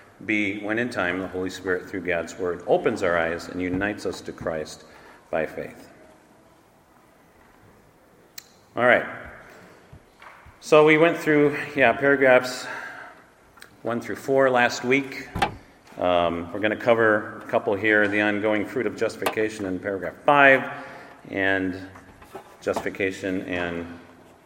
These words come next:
Old Covenant believers in paragraph six. So let's look at, uh, paragraph five. <clears throat>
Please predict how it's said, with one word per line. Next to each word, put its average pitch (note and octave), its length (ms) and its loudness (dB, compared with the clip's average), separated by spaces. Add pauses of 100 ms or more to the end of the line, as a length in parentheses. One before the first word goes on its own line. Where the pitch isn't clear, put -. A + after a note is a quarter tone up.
Old A#2 200 2
Covenant B2 640 0
believers D#2+ 480 -6
in F2 300 -6
paragraph E2+ 420 -6
six. - 480 -10 (1400)
So - 140 -6
let's D#3 200 2
look C3 180 2
at, A2 260 6
uh, G#2 220 6
paragraph G2 440 2
five. D#2+ 280 0 (280)
<clears throat> - 300 -6